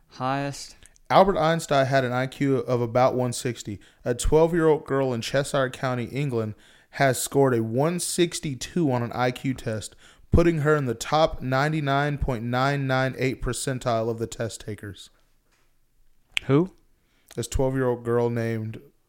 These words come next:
Speaker 2: oh, she didn't, it didn't say her name, but she's from Cheshire County in England.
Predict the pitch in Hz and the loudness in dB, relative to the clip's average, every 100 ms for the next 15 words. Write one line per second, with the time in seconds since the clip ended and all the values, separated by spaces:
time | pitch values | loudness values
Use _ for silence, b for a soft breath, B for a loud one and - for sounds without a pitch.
0 | _ 135 123 - 123 113 117 120 113 123 | _ 0 0 0 -6 -6 -6 -6 -4 -4
1 | 113 113 110 - 113 117 - 123 120 113 | -4 -6 -6 -8 -6 -8 -4 -4 -2 -4
2 | 107 - 117 113 110 101 113 110 107 | -6 -8 -6 -6 -8 -8 -8 -8 -10